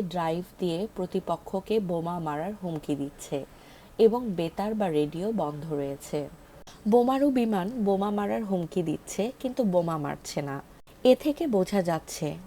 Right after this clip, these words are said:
দুপক্ষের সাথে আলোচনা চলছে, আর সেজন্যই যুদ্ধ বিমান আক্রমণের মহড়া দিচ্ছে কিন্তু আক্রমণ করছে না। রাতে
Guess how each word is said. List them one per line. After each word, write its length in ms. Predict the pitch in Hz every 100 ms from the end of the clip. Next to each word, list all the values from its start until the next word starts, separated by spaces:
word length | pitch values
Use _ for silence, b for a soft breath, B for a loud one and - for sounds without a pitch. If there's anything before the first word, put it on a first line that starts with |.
| -
দুপক্ষের 640 | 185 233 233 214 - - 254 -
সাথে 260 | 170 - 233 -
আলোচনা 480 | 175 170 - 160 147
চলছে, 480 | - 151 147 - 147 - B B B B -
আর 140 | 220 226 -
সেজন্যই 640 | 202 190 240 233 175 190 214
যুদ্ধ 240 | 185 170 - 202
বিমান 320 | 175 165 185 226
আক্রমণের 720 | 175 - - 196 185 180 180 226 170
মহড়া 320 | 156 151 151
দিচ্ছে 420 | 147 - - 151 156 B B B -
কিন্তু 260 | 247 254 -
আক্রমণ 480 | 170 - 180 165 156 147
করছে 380 | 151 143 - 156
না। 160 | 147 143 - - B B B B B B B
রাতে 340 | 220 208 -